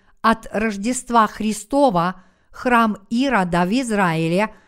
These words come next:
был полностью опустошён и снесён. Римляне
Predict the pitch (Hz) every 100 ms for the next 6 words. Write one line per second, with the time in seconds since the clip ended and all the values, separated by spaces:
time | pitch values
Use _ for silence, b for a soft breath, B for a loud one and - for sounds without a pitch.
0 | b b - 240 240 214 - _ 269 247
1 | 233 226 226 - 233 - - 220 - 240
2 | - - 247 - 214 190 185 185 220 -
3 | 233 247 247 233 170 131 135 - _ _
4 | _ _ _ _ _ _ 247 269 233 185
5 | 185 180 196 220 254